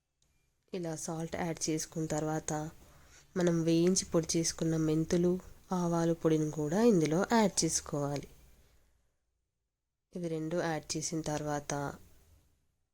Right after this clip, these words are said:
వేయించిన మల్-, వేయించి పొడి చేసుకున్న ఎండుమిర్చి,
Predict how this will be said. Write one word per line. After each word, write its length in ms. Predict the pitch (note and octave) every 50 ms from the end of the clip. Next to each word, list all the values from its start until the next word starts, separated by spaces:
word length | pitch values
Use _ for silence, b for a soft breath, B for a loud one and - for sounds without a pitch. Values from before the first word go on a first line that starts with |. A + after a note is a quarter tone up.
| _ _ _ _ _ _ _
వేయించిన 580 | F#3 F3 E3+ E3+ F3 F3+ F3+ - - F3 E3 D#3+
మల్-, 320 | D#3 D#3 D3+ D3+ D3+ - - -
వేయించి 460 | E3+ E3+ E3 E3 F3 F3+ F#3 F#3 -
పొడి 360 | - - E3 D#3 D#3+ - -
చేసుకున్న 540 | E3 D#3+ - - - - D#3 D#3 D#3 D#3+ D#3 -
ఎండుమిర్చి, 840 | E3+ D#3+ D#3+ E3 F3 F3 F3+ F3+ F3 - - - - G3 G3+ G#3+